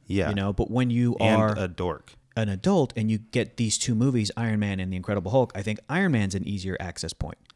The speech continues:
Speaker 1: Uh,
Speaker 2: You know?
Speaker 1: unless they do the Hulk right.
Speaker 2: Mm.
Speaker 1: Unless they do the Hulk the way the Hulk
Speaker 2: Yeah.
Speaker 1: should be done.
Speaker 2: Do you think that they could have, 'cause I wanna go back to what you're saying where you're like, it needed a movie treatment.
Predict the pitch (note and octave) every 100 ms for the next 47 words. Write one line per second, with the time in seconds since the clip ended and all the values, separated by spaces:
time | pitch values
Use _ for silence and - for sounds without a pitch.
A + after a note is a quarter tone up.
0 | _ _ _ C#3 D3 C#3 C#3 B2 C3 C3+
1 | B2 B2+ C3 C3 D#3 D#3 F2+ D#2+ - -
2 | - - G2+ G#2+ E2+ - - A2 A2 A2
3 | A#2 G#2+ A2 G#2+ G2+ G#2 - A2 G#2 G2+
4 | G#2 A#2+ C#3+ A2+ F#2 F#2 E2+ E2+ - -
5 | - B2+ D3+ E3 E3 D#3 - B2+ A#2+ A2+
6 | - - G#2+ A2 A2+ A2 - A#2 G#2+ G#2+
7 | F#2+ - G#2+ A2+ C3+ C3 A2+ A2 A#2+ G#2
8 | G#2 - A2 G#2 F#2+ F#2+ F#2 F2+ - A2
9 | A2 A#2+ B2 G#2 F#2+ A2 G#2+ A2 G#2+ -
10 | - A#2 - - -